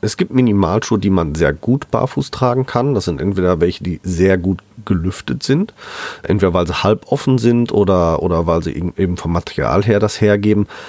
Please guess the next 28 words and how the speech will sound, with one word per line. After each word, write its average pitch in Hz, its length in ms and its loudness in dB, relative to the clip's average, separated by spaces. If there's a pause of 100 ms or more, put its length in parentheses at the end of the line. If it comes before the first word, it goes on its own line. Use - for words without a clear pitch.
(100)
Es - 140 -8
kommt - 240 -2
natürlich 98 460 -2
auch 87 220 -4
auf 90 160 -6
die 82 260 -4 (440)
persönliche 92 580 2
Physiologie 101 800 2
ein 131 160 2
bisschen 131 420 0
an, 147 280 2
ne? 214 160 4
Der 90 180 2
ein 87 140 0
oder 85 200 0
andere 92 220 -2
neigt 82 300 -4
eher 95 260 2
zum 107 160 0
Schweißfuß 104 640 0
als, - 420 -4
als 76 280 -10
ein 80 120 -6
anderer. 143 460 2 (220)
Aber - 180 -8
vom 90 240 -4
Prinzip - 500 -4
her 101 380 2